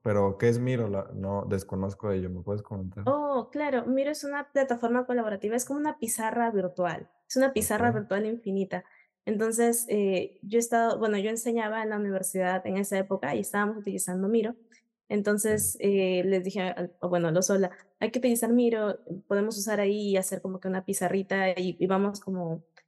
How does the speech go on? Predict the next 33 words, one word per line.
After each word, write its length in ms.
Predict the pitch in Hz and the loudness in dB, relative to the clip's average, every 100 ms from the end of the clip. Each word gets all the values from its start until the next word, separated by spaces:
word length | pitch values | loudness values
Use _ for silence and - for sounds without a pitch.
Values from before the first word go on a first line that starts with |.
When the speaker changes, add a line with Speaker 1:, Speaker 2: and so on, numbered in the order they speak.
| _ | _
Speaker 2:
en, 160 | - 196 | -2 2
en 140 | 202 | 4
el 80 | 202 | 6
Miro 360 | 226 240 240 240 | 6 6 4 0
puedes 180 | 226 226 | -4 -4
estar 220 | - 214 | -6 -2
conectado 460 | 214 185 190 190 190 | 0 0 2 2 2
con 120 | 196 | -2
bastante 360 | 180 202 208 | -2 -6 -4
gente 560 | 233 226 202 - - _ | 0 0 0 -4 -8 _
y 160 | 196 196 | 2 4
estar 420 | 196 214 208 202 - | 4 2 0 0 -6
dibu-, 360 | 196 202 196 | -8 -2 2
dibujando, 560 | 202 196 190 247 240 214 | 4 2 2 2 4 2
si 80 | 208 | -2
es 60 | - | -6
que 80 | |
quieres 220 | - 208 202 | -2 -2 0
dibujar, 400 | 190 185 202 196 | -2 -2 -4 0
poniendo 300 | 190 196 190 | 0 2 2
imágenes, 840 | 196 226 226 214 214 208 208 208 - - - | 2 -2 -4 -6 -4 -4 -2 -4 -8 -20 -2
poniendo 280 | 214 208 185 | 2 4 4
texto". 760 | 214 220 208 - - 196 190 190 _ _ _ _ | 2 0 -2 -4 0 2 2 0 _ _ _ _
Entonces, 600 | 208 202 208 226 214 - | -2 0 2 2 0 -2
estábamos 460 | 214 196 220 226 220 | -2 0 0 0 -2
los 160 | 202 196 | -2 0
cinco 300 | 226 233 240 | 0 0 2
conectados 720 | 233 220 214 202 220 262 - | 0 0 -2 0 -2 -4 -6
haciendo 460 | 190 202 202 202 202 | -2 2 4 2 4
todo 420 | 202 202 196 185 | 4 4 4 2
al 120 | 180 | 0
mismo 200 | 180 196 | -2 0
tiempo 400 | 202 185 190 | 0 0 -4